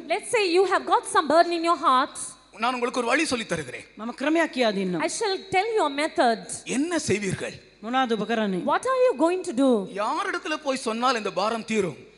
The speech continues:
Speaker 3: කාට කියලා කිව්වොත් මේ බර ඉවත් වන්නේ?
Speaker 1: Now, where, how can your heart be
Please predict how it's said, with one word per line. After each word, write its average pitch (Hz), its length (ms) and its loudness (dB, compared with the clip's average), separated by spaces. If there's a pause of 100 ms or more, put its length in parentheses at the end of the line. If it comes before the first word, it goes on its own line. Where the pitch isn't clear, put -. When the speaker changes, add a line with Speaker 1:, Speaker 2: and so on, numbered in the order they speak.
(200)
Speaker 3:
කාට 320 260 0
කියලා 359 280 4
කිව්වොත් 349 420 4
මේ 339 120 4
බර 269 240 4 (220)
ඉවත් 262 260 2
වන්නේ? 285 340 4
Speaker 1:
Now, 381 340 4
where, 330 140 4
how 427 200 8
can 453 160 0
your 381 140 2
heart 392 220 4
be 381 120 0